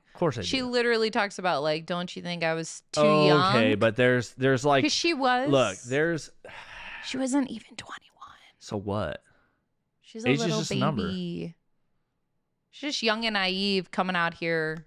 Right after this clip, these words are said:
Speaker 2: in them streets.
Speaker 1: All I'm gonna say is it's
Speaker 2: Same
Speaker 1: legal
Speaker 2: with Jake
Speaker 1: in South
Speaker 2: Gyllenhaal.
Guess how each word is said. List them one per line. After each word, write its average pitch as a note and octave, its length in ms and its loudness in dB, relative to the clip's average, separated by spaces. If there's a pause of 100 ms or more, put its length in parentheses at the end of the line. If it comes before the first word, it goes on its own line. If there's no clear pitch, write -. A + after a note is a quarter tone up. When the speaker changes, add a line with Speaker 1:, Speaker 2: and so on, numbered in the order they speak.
(160)
Speaker 2:
in F3+ 120 -8
them E3+ 120 -8
streets. - 680 -14 (1000)
Speaker 1:
All D3 200 4
I'm G3 40 -2
gonna F3+ 140 2
say D#3+ 200 4 (140)
is A#3 60 2
it's - 80 2
Speaker 2:
Same D#4+ 160 4
Speaker 1:
legal C3 360 6
Speaker 2:
with G#3 160 6
Jake F3 180 2
Speaker 1:
in A#2+ 80 0
South E3 280 4
Speaker 2:
Gyllenhaal. D3+ 280 2